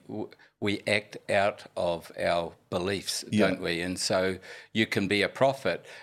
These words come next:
Speaker 1: but if you're insecure or, you know, or things like that,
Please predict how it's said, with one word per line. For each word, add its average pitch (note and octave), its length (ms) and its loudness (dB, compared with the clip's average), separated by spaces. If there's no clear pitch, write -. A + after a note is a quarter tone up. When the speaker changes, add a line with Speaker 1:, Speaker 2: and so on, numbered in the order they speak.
Speaker 1:
but G2 240 0
if G2 240 -2
you're F#2 320 2
insecure A#2 840 2
or, F#2 380 -2
you G2+ 180 -2
know, G2+ 140 -4
or G#2 160 0
things G#2 360 2
like G2 160 4
that, A2+ 300 2